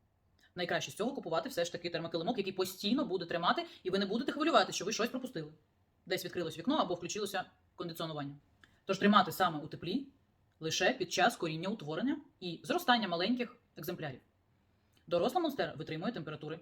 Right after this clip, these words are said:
краще. І головний з пунктів догляду: монстері треба просушка. Це те, що не схоже на інші ароїдні. Торф монстери у мене поливається раз на тиждень.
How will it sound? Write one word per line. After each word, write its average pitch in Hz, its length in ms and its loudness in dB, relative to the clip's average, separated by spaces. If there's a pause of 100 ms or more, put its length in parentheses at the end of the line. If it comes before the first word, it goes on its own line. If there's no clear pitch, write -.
краще. - 300 -10 (3500)
І 190 60 -4
головний 202 400 2
з - 80 -8
пунктів 185 400 -4
догляду: 175 440 0 (100)
монстері 180 500 0
треба 180 380 2
просушка. 190 680 -2 (240)
Це 202 160 4
те, 226 320 6
що 208 360 4 (300)
не 226 140 6
схоже 226 340 4
на 254 80 8
інші 214 240 4
ароїдні. 165 480 6 (360)
Торф 202 220 4
монстери 190 540 2 (640)
у 175 80 -6
мене 233 360 4 (300)
поливається 185 420 4
раз 202 160 4
на 202 80 -2
тиждень. 147 380 -2